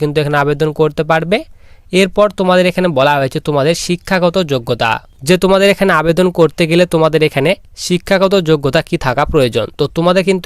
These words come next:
এখানে বলা আছে উচ্চ মাধ্যমিক পাস, যে কোনো বোর্ড থেকে তুমি যদি simply এখানে উচ্চ মাধ্যমিক পাস করে থাকো তাহলে কিন্তু এখানে আবেদন করতে পারবে। এরপর তোমাদের এখানে বলা হয়েছে তোমাদের এখানে সিলেকশন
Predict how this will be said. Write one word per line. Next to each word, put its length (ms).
এখানে 180
বলা 200
আছে 200
উচ্চ 140
মাধ্যমিক 420
পাস, 140
যে 80
কোনো 140
বোর্ড 160
থেকে 140
তুমি 220
যদি 140
simply 320
এখানে 240
উচ্চ 160
মাধ্যমিক 400
পাস 160
করে 220
থাকো 200
তাহলে 320
কিন্তু 220
এখানে 220
আবেদন 260
করতে 300
পারবে। 280
এরপর 260
তোমাদের 320
এখানে 180
বলা 220
হয়েছে 200
তোমাদের 260
এখানে 160
সিলেকশন 420